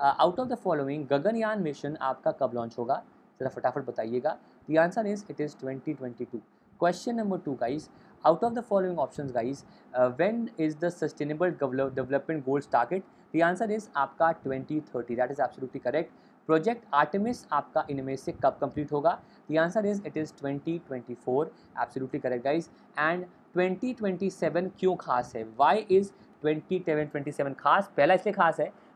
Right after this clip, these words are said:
because Britain has said that all its telecom operators will remove the Huawei equipments from its services, उस वजह से खास है। इसके अलावा क्यों खास है आपका ट्वेंटी ट्वेंटी सेवन? ज़रा फटाफट बताइएगा,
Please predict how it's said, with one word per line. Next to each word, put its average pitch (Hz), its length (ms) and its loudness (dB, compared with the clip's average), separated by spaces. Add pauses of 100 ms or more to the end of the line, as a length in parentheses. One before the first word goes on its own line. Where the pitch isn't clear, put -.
because 165 340 6
Britain 156 440 0
has 196 220 0
said 131 320 0 (320)
that 147 300 4
all 185 300 8
its 202 200 0
telecom 160 440 2
operators 131 600 4 (220)
will 139 120 0
remove 170 440 0
the 185 180 0
Huawei 151 480 4 (100)
equipments 139 600 -6
from 135 260 -2
its 135 180 -8
services, 127 440 -2 (260)
उस 165 160 0
वजह 123 220 2
से 156 140 -4
खास 143 300 2
है। 190 140 -2
इसके 175 220 -2
अलावा 196 340 4
क्यों 208 220 -2
खास 156 320 -2
है 156 120 -2 (280)
आपका 131 320 4
ट्वेंटी 139 380 -6
ट्वेंटी 127 280 -8
सेवन? 139 260 -4
ज़रा 156 120 0
फटाफट 135 300 -4
बताइएगा, 127 540 0